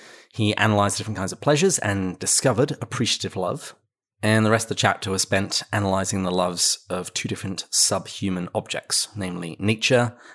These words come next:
and country. Then,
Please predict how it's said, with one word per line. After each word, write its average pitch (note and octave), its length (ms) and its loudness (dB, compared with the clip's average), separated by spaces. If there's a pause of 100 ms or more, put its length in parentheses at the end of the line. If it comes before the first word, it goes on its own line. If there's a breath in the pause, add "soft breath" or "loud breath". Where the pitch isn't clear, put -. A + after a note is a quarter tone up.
(140)
and F2 260 -4
country. - 400 -4 (1300)
Then, A2+ 420 2